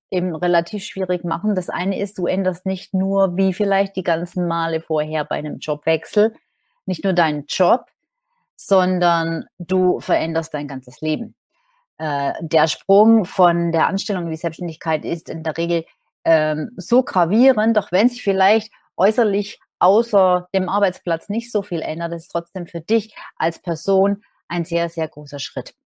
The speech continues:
Und, äh, das heißt, du änderst wirklich, äh, d-, dein Leben. Dein Leben stellt sich tatsächlich ein Stück weit auf den Kopf. Was auch schwierig ist, ist, dass du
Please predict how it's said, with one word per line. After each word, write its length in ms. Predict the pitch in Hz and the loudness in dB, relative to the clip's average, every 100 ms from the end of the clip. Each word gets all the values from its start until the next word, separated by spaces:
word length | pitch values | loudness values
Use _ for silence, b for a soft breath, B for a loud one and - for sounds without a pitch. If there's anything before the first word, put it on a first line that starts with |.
| _ - - | _ -12 -2
Und, 360 | 170 165 151 | -2 -2 -6
äh, 240 | - 165 151 | -8 -8 -6
das 180 | 160 | -6
heißt, 320 | - - 180 - - | -2 0 0 -4 -6
du 240 | 175 165 | -2 -2
änderst 440 | - 165 165 - - | 0 -2 -2 -4 -4
wirklich, 400 | 175 175 160 175 | -2 -2 -4 -4
äh, 240 | 160 156 | -2 -2
d-, 720 | 147 - 92 - 170 160 - 180 _ _ - | -4 -10 -12 -10 -10 -10 -12 -12 _ _ -8
dein 260 | 185 185 | 0 4
Leben. 400 | 165 180 220 165 | 6 6 4 2
Dein 160 | 135 143 | 2 0
Leben 460 | 160 185 208 190 _ | 0 0 -2 -6 _
stellt 380 | - - 170 170 | -12 -2 -2 -2
sich 280 | 208 196 - | -6 -8 -12
tatsächlich 960 | 170 160 - 165 160 208 214 226 - 165 | -8 -6 -2 -4 -4 -2 0 0 -2 -14
ein 80 | |
Stück 300 | - - 175 | -10 -8 -4
weit 180 | 185 175 | -4 -4
auf 160 | - - | -6 -8
den 160 | 165 | -12
Kopf. 260 | 160 - _ _ _ _ - | -10 -14 _ _ _ _ -4
Was 260 | 196 196 - | -2 0 2
auch 180 | 240 | 2
schwierig 420 | - 269 247 214 175 | 2 0 4 2 2
ist, 160 | 175 | -2
ist, 260 | 185 196 - _ _ _ | -2 -4 -8 _ _ _
dass 300 | 190 190 - | -4 -4 -4
du 420 | 202 196 190 175 | -2 0 0 -2